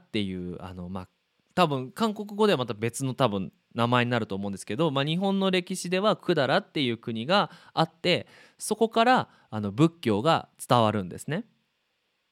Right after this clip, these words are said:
で、この伝わった仏教っていうのが、すごいラッキーなことに、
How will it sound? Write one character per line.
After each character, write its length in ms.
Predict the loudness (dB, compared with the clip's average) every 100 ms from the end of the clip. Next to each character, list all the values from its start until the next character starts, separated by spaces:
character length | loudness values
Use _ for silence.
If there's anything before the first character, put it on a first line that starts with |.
| 0
で、 240 | 0 0 -4 -20 _
こ 160 | -6 -2
の 180 | 0 -2
伝 320 | -2 4 6
わ 100 | 6
っ 160 | 4 4
た 140 | 4
仏 220 | 6 2 2
教 200 | 4 4
っ 180 | 4 _
て 80 | 0
い 80 | 2
う 80 | 2
の 120 | 0
が、 320 | 2 2 0 _ -14
す 360 | -8 -4 0
ご 180 | 6 6
い 120 | 6
ラ 200 | 4 2
ッ 40 | 0 _
キ 180 | -6 -4
ー 40 |
な 120 | -6
こ 140 | -8 -6
と 120 | -4
に、 300 | -2 -2